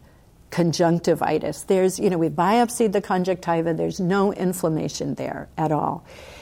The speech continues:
And so the thing about both eyes turning red at the same time is those vessels are responding to circulating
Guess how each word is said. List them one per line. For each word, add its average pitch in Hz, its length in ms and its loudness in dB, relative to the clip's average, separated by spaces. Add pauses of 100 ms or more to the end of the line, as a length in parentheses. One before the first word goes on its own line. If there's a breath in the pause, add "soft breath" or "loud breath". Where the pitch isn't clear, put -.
(220 loud breath)
And 214 240 4
so 208 640 2 (240 loud breath)
the 196 140 2
thing 277 260 4
about 190 360 4
both 208 240 2
eyes 202 200 2
turning 202 300 0
red 175 160 2
at 180 100 0
the 156 80 -2
same 175 280 -2
time 180 440 -2 (320 loud breath)
is 196 240 4
those 220 280 4
vessels 202 520 0
are 175 60 0
responding 180 580 0
to 175 80 -4
circulating 170 1040 0